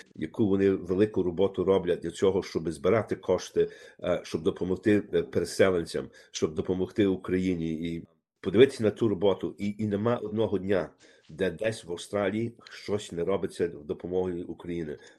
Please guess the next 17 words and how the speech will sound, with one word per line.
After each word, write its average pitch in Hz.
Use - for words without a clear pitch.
Це 113
не 110
є 104
тільки 101
в 87
наших 92
спільнотах. 87
Вони 92
також 92
і 87
шукають -
підтримку, 90
е, 85
серед 85
австралійців. 90
Австралійці 95
звертаються. 92